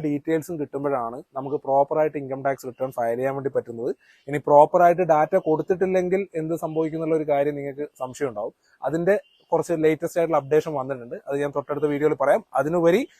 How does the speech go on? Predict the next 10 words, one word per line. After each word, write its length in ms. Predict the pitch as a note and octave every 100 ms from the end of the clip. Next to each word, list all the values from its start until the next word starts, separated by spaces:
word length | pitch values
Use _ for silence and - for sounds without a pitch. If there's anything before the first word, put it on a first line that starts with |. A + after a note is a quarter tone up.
| _ _ C#3+
ബിസിനസ്സുകാരുമായിട്ട് 800 | C#3+ F3+ G#3 A3 G#3 A3 A3 G3+
ബന്ധപ്പെട്ട 300 | F#3 F#3 F#3 E3+
കാര്യങ്ങൾ 260 | D#3 D#3 D#3+ D3+
ഞാനിപ്പോൾ 260 | D3 D#3 D3
ചർച്ചയ്ക്ക് 320 | C3 D#3 D3
എടുത്തിട്ടില്ല. 380 | B2+ C#3 B2+ A2+ - _ _ -
ബിസിനസ്സുകാർക്ക് 560 | B2+ D#3 D#3 E3+ D#3+ E3+
എന്തൊക്കെയാണ് 360 | D3+ D3 D#3 D3+ C#3
വേണ്ടതെന്നുള്ളത് 500 | C#3 C#3 C3+ C3 A#3 _ C3
തൊട്ടടുത്ത 340 | A#2+ B2+